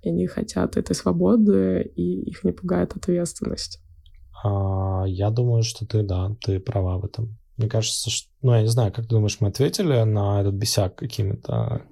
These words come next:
Speaker 2: деятельными, переживательными, коучинговыми и прочими способами?
Speaker 1: М, мне кажется, мы хотя бы дали, знаешь, такой ассортимент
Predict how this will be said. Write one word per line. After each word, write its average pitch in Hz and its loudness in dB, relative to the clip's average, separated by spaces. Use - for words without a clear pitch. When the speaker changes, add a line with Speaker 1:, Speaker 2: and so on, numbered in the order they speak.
Speaker 2:
деятельными, 104 2
переживательными, 101 2
коучинговыми 104 2
и 104 -2
прочими 104 0
способами? 113 0
Speaker 1:
М, 185 2
мне 208 6
кажется, 262 0
мы 214 6
хотя 190 0
бы 180 0
дали, 180 0
знаешь, 180 -2
такой 196 0
ассортимент 185 0